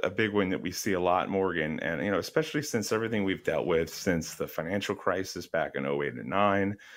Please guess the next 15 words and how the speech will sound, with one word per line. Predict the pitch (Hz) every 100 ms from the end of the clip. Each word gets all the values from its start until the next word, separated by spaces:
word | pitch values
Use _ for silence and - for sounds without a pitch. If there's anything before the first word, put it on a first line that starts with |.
| - -
people | - 98
having | 85 73
to | 76
go |
back | 71 58
to | 73
work, | 76 87 90 - - - -
um, | - 69 60
especially | 69 - 85 - 76
obviously | 65 69 - 69
recently | 71 - 53
with | 64 -
covid, | - 120 113 104 98
people, | - 85 - 73 65 - - -
uh, | - 55